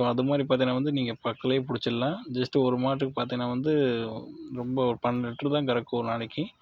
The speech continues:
ஈஸியா பார்த்தீங்கன்னா நீங்க வந்து, நீங்க கஸ்டமரை புடிச்சிக்கலாம்.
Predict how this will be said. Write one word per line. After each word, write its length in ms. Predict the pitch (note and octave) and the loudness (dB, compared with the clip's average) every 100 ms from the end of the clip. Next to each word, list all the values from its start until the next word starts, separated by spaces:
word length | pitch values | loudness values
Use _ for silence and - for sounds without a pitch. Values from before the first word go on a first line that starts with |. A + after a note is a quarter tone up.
| _ _ _ - | _ _ _ 0
ஈஸியா 300 | D3 D3 E3 | 2 4 4
பார்த்தீங்கன்னா 300 | C#3 C3+ C#3+ | 4 4 4
நீங்க 120 | C3 | 2
வந்து, 160 | C#3 D3+ | 2 0
நீங்க 120 | C3 | 0
கஸ்டமரை 340 | A#2 C3+ B2 A#2+ | 0 0 0 0
புடிச்சிக்கலாம். 500 | A#2+ A2+ - B2 D3+ | -4 -4 -2 -2 -2